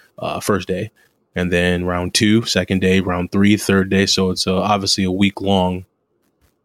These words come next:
um, event just to kinda spread this out. <laughs>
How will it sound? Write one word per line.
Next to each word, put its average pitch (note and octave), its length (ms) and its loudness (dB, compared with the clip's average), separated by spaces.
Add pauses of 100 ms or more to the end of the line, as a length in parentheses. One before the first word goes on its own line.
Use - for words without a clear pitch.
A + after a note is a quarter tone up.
um, F#2+ 440 -6
event F#2+ 500 -2
just - 320 0
to G2+ 100 0
kinda F#2+ 420 -2
spread G2+ 640 0
this F#2 280 -2
out. G2 280 -4 (200)
<laughs> - 520 -6